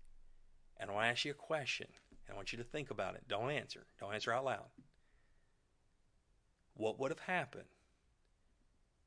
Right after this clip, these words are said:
had Noah's family compromised and not done right? Would God be right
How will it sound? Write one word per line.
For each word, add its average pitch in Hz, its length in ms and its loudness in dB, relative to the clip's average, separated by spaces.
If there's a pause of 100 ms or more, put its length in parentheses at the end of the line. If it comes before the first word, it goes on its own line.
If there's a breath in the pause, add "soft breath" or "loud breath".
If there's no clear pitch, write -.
(360)
had 113 260 8
Noah's 110 400 2
family 117 640 -2 (480)
compromised 110 880 0 (220)
and 104 180 -2
not 104 240 0
done 110 240 0
right? 104 380 -2 (2000)
Would 107 200 6
God 123 600 6 (1400)
be 120 160 6
right 143 540 0